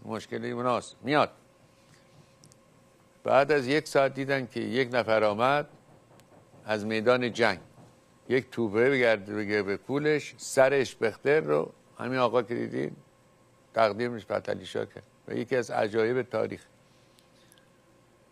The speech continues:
ماجرا چی بود؟ ماجرا این بود که برف سنگین شده بود، علوفه برای اسبان نبود. ایرانیا و روسا موافقت کردن که بنشینن قراردادی بنویسن که متارکه جنگ کنن،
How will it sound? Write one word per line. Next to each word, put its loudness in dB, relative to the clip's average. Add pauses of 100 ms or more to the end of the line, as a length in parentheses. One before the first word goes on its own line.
(1800)
ماجرا 4
چی 2
بود؟ 2
ماجرا 4
این -2
بود -2
که 0
برف 4
سنگین -2
شده -2
بود، -6
علوفه -2
برای 4
اسبان 0
نبود. 2 (1500)
ایرانیا 4
و 4
روسا 0
موافقت 2
کردن 0
که -4
بنشینن -2
قراردادی 4
بنویسن -4
که -4 (120)
متارکه 0
جنگ 2
کنن، 0